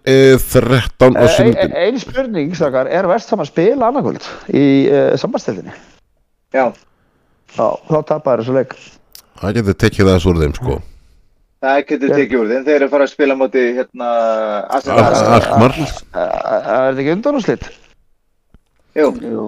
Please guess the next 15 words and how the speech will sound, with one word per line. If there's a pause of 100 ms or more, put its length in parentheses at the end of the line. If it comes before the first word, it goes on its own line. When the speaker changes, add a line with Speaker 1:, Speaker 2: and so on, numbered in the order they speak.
Speaker 4:
er
það
ekki?
Speaker 2:
Já. (760)
Speaker 1:
Klukkan,
Speaker 2:
Sjáið
þið
það, (100)
Speaker 1:
klukkan
Speaker 2:
ef
Speaker 1:
sjö.
Speaker 2:
þeir
klára
sambandsdeildina, (1400)
þá